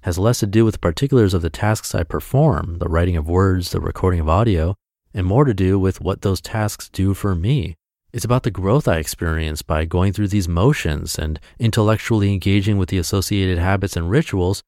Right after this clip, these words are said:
and the ability to graze widely on different fields of inquiry of realms of exploration. The challenges that come tandem with such work are frictions that help me sand myself into shape. The ever-present concern that I'll mess it all up, reveal myself as a fraud,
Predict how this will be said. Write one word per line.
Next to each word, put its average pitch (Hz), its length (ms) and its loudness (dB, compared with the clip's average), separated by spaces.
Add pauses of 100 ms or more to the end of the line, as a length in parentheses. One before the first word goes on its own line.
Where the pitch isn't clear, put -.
(220)
and 101 160 -4
the - 20 0
ability 113 340 2
to 104 100 -4
graze 101 380 0
widely 98 520 0
on 87 100 2
different 98 320 -2
fields 110 300 0
of 87 100 -2
inquiry 95 560 2
of 87 200 0
realms 95 380 2
of 92 120 0
exploration. 95 760 0 (720)
The 104 60 -4
challenges 110 420 2
that 98 160 0
come 95 220 0
tandem 107 480 2
with 82 160 0
such - 280 -2
work 92 360 2
are 90 160 2
frictions 80 720 -2
that 85 180 -2
help 95 200 -2
me 95 140 0
sand 92 340 0
myself 92 320 0
into 90 160 -2
shape. 120 440 0 (680)
The 98 120 2
ever-present 110 560 0
concern 95 480 -2
that 95 120 2
I'll 80 140 0
mess 82 320 -2
it 95 60 0
all 92 240 4
up, 92 200 2 (200)
reveal 80 280 0
myself 90 400 2
as 90 120 0
a 78 80 -4
fraud, 90 500 0